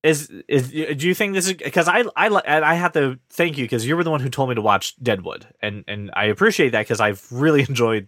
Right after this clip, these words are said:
the, the series. Is this a movie that I would put in my box of waited for too long to continue the story, or is it just so good that it's gonna be fine?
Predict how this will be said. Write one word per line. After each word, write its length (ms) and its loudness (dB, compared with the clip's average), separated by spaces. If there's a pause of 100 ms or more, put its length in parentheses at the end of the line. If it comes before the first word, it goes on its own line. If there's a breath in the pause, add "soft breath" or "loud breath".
the, 160 -4
the 200 -10
series. 560 -4 (680 soft breath)
Is 240 4
this 240 2
a 40 0
movie 340 0
that 360 0 (340)
I 120 0
would 180 0
put 140 2
in 80 -2
my 100 2
box 320 2
of 180 -2
waited 400 0
for 120 -8
too 180 -4
long 300 2
to 80 -6
continue 420 -6
the 80 -8
story, 420 0
or 400 0
is 160 -4
it 120 -8
just 220 0
so 180 2
good 240 2
that 80 -2
it's 100 -10
gonna 160 -2
be 120 -6
fine? 320 -10